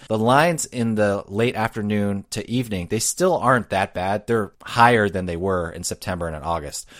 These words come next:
but they're still, like, manageable. We're talking, like, from what I've seen, you know, twenty to forty minutes. So it's, like, relatively manageable. So with my family, you know, I don't know if I would push them to rope drop. But if you really do want to rope drop,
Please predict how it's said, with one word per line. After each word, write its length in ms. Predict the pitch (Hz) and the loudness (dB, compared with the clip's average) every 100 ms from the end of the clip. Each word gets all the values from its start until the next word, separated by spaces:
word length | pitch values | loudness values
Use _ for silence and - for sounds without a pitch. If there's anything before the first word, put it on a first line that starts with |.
| - | -16
but 120 | - 104 | -6 0
they're 100 | 107 | 0
still, 220 | - 135 | 2 4
like, 180 | 117 - | 4 0
manageable. 800 | 87 92 107 110 127 127 120 _ | -4 -2 -4 -2 0 0 -2 _
We're 80 | - | -14
talking, 320 | 87 92 95 | -6 -6 -6
like, 280 | 85 78 - - | -8 -8 -10 -8
from 140 | 98 | -6
what 120 | 92 | -2
I've 140 | 90 85 | -2 -4
seen, 340 | - 85 82 - - - | -6 -8 -8 -12 -20 -12
you 40 | - | -2
know, 100 | 131 | -2
twenty 360 | - 127 117 | 0 0 2
to 80 | 104 | 0
forty 360 | 95 110 104 101 | -2 -2 0 0
minutes. 320 | 95 92 - | -2 -4 -2
So 140 | 110 | -2
it's, 120 | 110 139 | -2 0
like, 220 | 123 - _ _ _ | -2 -2 _ _ _
relatively 580 | 104 113 113 104 101 101 | 0 4 4 2 -4 -4
manageable. 640 | 90 92 101 107 117 117 _ - | -4 -4 -6 -2 -2 -2 _ -4
So 140 | 117 | 0
with 120 | 104 | 2
my 160 | 156 131 | 4 4
family, 440 | 117 101 92 85 - | 4 -2 -2 -6 -6
you 80 | |
know, 80 | 110 | -4
I 40 | 110 | 0
don't 100 | 117 | 2
know 100 | 107 | 2
if 80 | |
I 60 | 101 | 2
would 160 | 95 - | -2 -2
push 180 | 107 | -4
them 120 | 101 87 | -2 -4
to 80 | |
rope 240 | 82 95 92 | -4 -4 -2
drop. 260 | 85 71 - | -6 -8 -10
But 360 | 98 151 147 - | 4 8 8 6
if 100 | 113 | -4
you 140 | 131 | -4
really 260 | 113 165 160 | 0 0 0
do 240 | 127 127 | 2 2
want 160 | 139 131 | 4 4
to 80 | 110 | 4
rope 200 | 104 98 | 2 2
drop, 360 | 98 87 85 | 0 0 -2